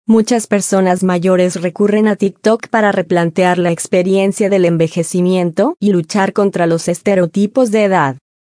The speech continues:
Mientras que el cuarenta y uno por ciento de la audiencia de TikTok es menor de veinticuatro años,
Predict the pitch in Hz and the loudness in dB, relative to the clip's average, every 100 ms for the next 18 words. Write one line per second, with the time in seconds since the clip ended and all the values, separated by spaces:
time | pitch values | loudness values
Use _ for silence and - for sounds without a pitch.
0 | _ - 220 226 220 208 208 - 214 208 | _ 2 4 4 2 0 -2 0 0 2
1 | 262 247 233 240 226 220 208 196 190 185 | 0 0 0 0 2 4 2 2 -2 0
2 | 220 220 226 233 220 214 202 202 190 185 | 0 0 2 2 2 2 2 2 0 0
3 | 220 202 202 190 - 208 202 196 - 175 | 0 0 -2 -4 0 0 2 -2 0 0
4 | 170 175 190 202 208 196 175 185 - 196 | 0 0 0 0 0 0 0 -2 0 0
5 | - 185 175 170 160 185 302 - | 0 0 2 2 0 0 -4 -8